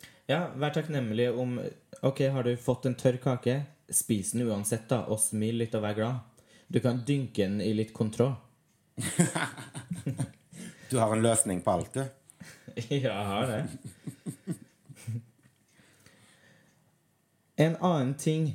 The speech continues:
Speaker 1: som er veldig opp i vinden og står på alle forsider av, eh, alle store aviser og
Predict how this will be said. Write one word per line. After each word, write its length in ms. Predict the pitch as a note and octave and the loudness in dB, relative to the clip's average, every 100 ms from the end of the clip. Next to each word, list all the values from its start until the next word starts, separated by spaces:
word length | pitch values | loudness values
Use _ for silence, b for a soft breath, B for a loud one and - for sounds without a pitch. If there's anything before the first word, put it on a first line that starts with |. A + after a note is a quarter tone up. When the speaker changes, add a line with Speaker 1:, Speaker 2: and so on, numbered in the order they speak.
| - | -4
Speaker 1:
som 380 | - - C#3 C3 - | 0 2 2 0 0
er 1040 | B2 B2 A#2+ A#2+ A#2+ A#2+ A#2 A#2 A#2+ A#2 A#2 G#2 - - | 4 4 4 2 2 0 0 0 0 0 -2 -4 -8 -14
veldig 800 | - A#2 A2 C3+ B2+ G#2 F2 G#2+ B2 - _ _ _ - | -4 -2 2 2 2 -2 0 0 0 -4 _ _ _ 0
opp 280 | A2 - - | 0 0 2
i 120 | A2+ | 2
vinden 500 | G#2+ G#2 F#2 G2+ G2+ G#2 | 2 0 0 -2 -2 -2
og 120 | G#2 | 2
står 480 | - - A2 G#2 G#2 | 2 2 0 0 0
på 140 | G#2+ F#2 - | -2 -2 -2
alle 480 | C3 A#2 A2 F#2+ G2 | 0 2 0 0 -2
forsider 680 | - A#2 - G2 F#2+ A2 A2+ - - | 0 -2 0 -2 0 -2 -6 -14 -6
av, 320 | G#2 G#2 G2+ | -2 -2 0
eh, 220 | G#2 G2 - | 0 0 -2
alle 300 | A#2 A2 G2 | -2 0 -2
store 360 | - - A2 F#2+ | -2 -2 -2 0
aviser 560 | G2+ G2+ F#2 - F2+ F2+ | -2 -4 -4 -4 -4 -4
og 540 | F2+ F#2 F2+ F2+ F2+ | -2 -2 -4 -6 -10